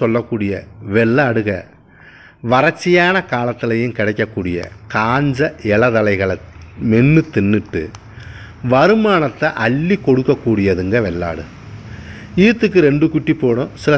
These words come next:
சமயங்கள்ல மூணு குட்டியும் போடும். வெள்ளாடுகளுக்கு நோய் எதிர்ப்பு சக்தி அதிகம். இப்படி வெள்ளாட்டின் நன்மைகளை சொல்லிக்கிட்டே போகலாம்.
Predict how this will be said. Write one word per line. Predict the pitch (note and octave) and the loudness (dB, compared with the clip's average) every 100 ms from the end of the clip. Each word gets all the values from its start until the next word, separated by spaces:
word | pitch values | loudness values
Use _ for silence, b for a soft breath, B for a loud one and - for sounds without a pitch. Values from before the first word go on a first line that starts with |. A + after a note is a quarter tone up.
| C#3+ | 2
சமயங்கள்ல | C#3 C#3+ C#3 B2+ C3+ | 0 2 2 2 2
மூணு | C3 A#2+ A2+ | 2 2 0
குட்டியும் | A2 A2+ A2 F2+ | -2 -2 -2 -4
போடும். | E2 F2+ - - - B B B B B - | -8 -10 -16 -20 -20 B B B B B 2
வெள்ளாடுகளுக்கு | C#3+ F#3+ C4+ C4 G#3 D#3+ D3 F3+ D3+ | 4 6 6 6 6 6 2 0 2
நோய் | C#3 E3+ A#3 E3+ | 4 6 6 6
எதிர்ப்பு | D3+ D#3+ C#3+ | 4 2 -2
சக்தி | - A#2+ - B2+ | -4 -4 0 0
அதிகம். | F#2+ F#2+ F#2+ - - - - | 0 -2 -6 -10 -18 -18 -6
இப்படி | C3 - A#2+ G2+ G2+ G#2+ | -2 2 2 0 -6 0
வெள்ளாட்டின் | B2+ D#3 F#3+ F#3 - D3 A2 | 2 4 2 0 -2 -4 -2
நன்மைகளை | G#2+ C3 C3+ A#2 A#2 | 0 0 0 0 -2
சொல்லிக்கிட்டே | - A2+ A2 G#2+ A#2+ | -2 0 0 0 -2
போகலாம். | A#2+ F2+ E2 E2+ | -2 -4 -8 -10